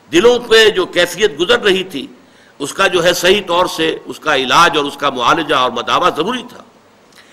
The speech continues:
دو رکوع جو ہے، رکوع سترہواں اور اٹھارہواں،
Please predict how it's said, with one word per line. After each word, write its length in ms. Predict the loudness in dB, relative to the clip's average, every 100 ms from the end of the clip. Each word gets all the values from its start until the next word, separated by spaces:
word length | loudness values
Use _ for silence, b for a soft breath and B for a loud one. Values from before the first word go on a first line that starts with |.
| b b
دو 240 | -4 4
رکوع 440 | 4 4 0 -6 -6
جو 180 | -4 -2
ہے، 100 | -4
رکوع 480 | -6 -12 -8 -6
سترہواں 500 | -4 -4 -6 -4 -2
اور 100 | 0
اٹھارہواں، 520 | -2 -2 0 0 -2